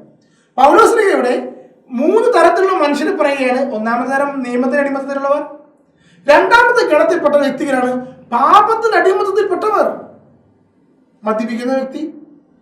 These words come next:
മദ്യപാനത്തിൽ നിന്ന് തിരിച്ചു വരാൻ വളരെ ആഗ്രഹമുണ്ട്, കുമ്പസാരിക്കുന്നുണ്ട്, പക്ഷെ ആ വ്യക്തി മദ്യപാനം തിരിച്ചു വരുന്നില്ല, വീണ്ടും പാപത്തിന്റെ കെണിയിൽ വീണു പോകുന്നു. "ഇച്ഛിക്കുന്ന നന്മയല്ല, ഇച്ഛിക്കാത്ത തിന്മയാണ് ഞാൻ ചെയ്യുന്നത്, കാരണം എൻ്റെ ഉള്ളിൽ വസിക്കുന്ന പാപമാണ്."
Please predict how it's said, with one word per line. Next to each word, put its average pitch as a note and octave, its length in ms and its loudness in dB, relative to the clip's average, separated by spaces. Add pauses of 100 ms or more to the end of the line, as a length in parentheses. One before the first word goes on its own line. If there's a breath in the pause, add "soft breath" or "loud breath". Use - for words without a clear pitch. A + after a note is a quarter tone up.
(160)
മദ്യപാനത്തിൽ C4 460 0
നിന്ന് C4+ 260 -4
തിരിച്ചു A#3+ 260 -8
വരാൻ C#4 180 0
വളരെ A#3+ 240 -2
ആഗ്രഹമുണ്ട്, C4+ 760 -6 (300 soft breath)
കുമ്പസാരിക്കുന്നുണ്ട്, C4 1080 -4 (100)
പക്ഷെ A#3 240 -6
ആ A#3 240 -4
വ്യക്തി A#3 260 -4
മദ്യപാനം C4 540 -4
തിരിച്ചു A#3 300 -6
വരുന്നില്ല, A#3 360 -4
വീണ്ടും A#3 360 -6
പാപത്തിന്റെ A#3+ 480 -4
കെണിയിൽ A#3 260 -6
വീണു A3+ 140 -4
പോകുന്നു. A3 640 -6 (200 loud breath)
"ഇച്ഛിക്കുന്ന B3+ 480 -8
നന്മയല്ല, A#3+ 800 -4 (140)
ഇച്ഛിക്കാത്ത A#3 420 -6
തിന്മയാണ് C4 480 -4
ഞാൻ C4 160 -4
ചെയ്യുന്നത്, A3 600 -6 (500)
കാരണം B3+ 680 -2
എൻ്റെ B3+ 220 -2
ഉള്ളിൽ B3+ 220 0
വസിക്കുന്ന B3 400 -4
പാപമാണ്." G#3+ 720 -4